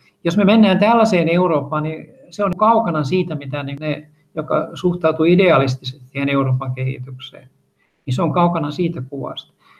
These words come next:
Ja se ei johda mihinkään kauhean niin terveeseen taloudenpitaan tässä niin kuin Euroopan kuviossa. Et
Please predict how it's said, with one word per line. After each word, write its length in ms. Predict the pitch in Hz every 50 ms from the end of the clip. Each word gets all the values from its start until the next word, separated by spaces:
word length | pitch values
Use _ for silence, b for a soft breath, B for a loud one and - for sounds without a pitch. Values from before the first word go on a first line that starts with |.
| b b _ _ -
Ja 140 | 156 143 143 156 156 - - - - 180
se 180 | - - 196
ei 140 | 196 185 180
johda 220 | 175 175 175 175
mihinkään 400 | 175 170 175 175 170 175 175 175
kauhean 340 | 185 190 196 185 180 175 160
niin 100 | 151 139
terveeseen 580 | 160 170 165 160 156 151 139 127 127 143 135 131
taloudenpitaan 760 | 151 156 160 156 139 127 131 131 127 123 131 135 131 131 131
tässä 200 | 131 131 127 131
niin 120 | 131 127
kuin 140 | 131 143 135
Euroopan 380 | 131 123 - - - 143 139 123
kuviossa. 460 | 131 151 147 151 139 139 - - 151
Et 80 | 143